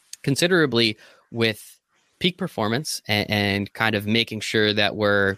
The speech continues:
you know, mind, body, soul, emotions are all connected. I think that part's very important, but then also the negative, which is concussions. Um, so I will let you have dealer's choice. Which one would you rather talk about first?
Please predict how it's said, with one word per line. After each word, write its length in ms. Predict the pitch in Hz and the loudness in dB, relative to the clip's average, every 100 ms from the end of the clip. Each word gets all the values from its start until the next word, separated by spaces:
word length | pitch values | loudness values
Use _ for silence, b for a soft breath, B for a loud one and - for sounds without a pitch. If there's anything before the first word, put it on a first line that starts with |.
| - | -4
you 100 | 101 | -6
know, 140 | 98 | -2
mind, 340 | 104 104 104 101 | 0 2 2 2
body, 280 | 101 98 101 | 0 0 0
soul, 440 | - 104 107 104 | 0 2 4 2
emotions 560 | 101 101 104 110 104 98 | 2 0 0 0 0 0
are 160 | 92 | 2
all 200 | 101 104 - | 2 0 -2
connected. 420 | - 98 - 98 | -2 -2 -2 -4
I 60 | 92 | -6
think 180 | 104 101 | -6 -2
that 160 | 98 | -2
part's 280 | - 95 - | 0 -2 0
very 160 | 98 95 | -2 -2
important, 340 | - 90 104 | -2 -4 -2
but 100 | 107 | -2
then 100 | 110 | 0
also 460 | 131 143 107 98 - b b b | 0 2 0 0 -4 b b b
the 80 | 107 | 2
negative, 560 | 143 127 95 92 - _ | 2 2 0 -4 -8 _
which 280 | 110 101 - | -4 -2 -2
is 420 | 101 101 92 92 | 0 2 0 -2
concussions. 600 | - 113 120 110 - - - _ _ _ - | -4 -4 -2 -2 -6 -16 -20 _ _ _ -4
Um, 520 | 98 95 98 98 - | 0 0 0 -2 -4
so 340 | - 113 104 - | -2 0 0 2
I 220 | 127 151 | 2 2
will 240 | 151 147 | 2 2
let 180 | 135 131 | 2 0
you 220 | 120 127 | -2 0
have 220 | 143 143 | 2 0
dealer's 320 | 127 139 165 - | 0 2 2 0
choice. 340 | 123 113 - | 0 0 0
Which 160 | 120 - | -4 -2
one 120 | 120 | 0
would 100 | 123 | 2
you 80 | 127 | 2
rather 200 | 127 127 | 2 0
talk 200 | 139 143 | -2 -2
about 200 | 151 - | -4 -4
first? 280 | - - | -8 -8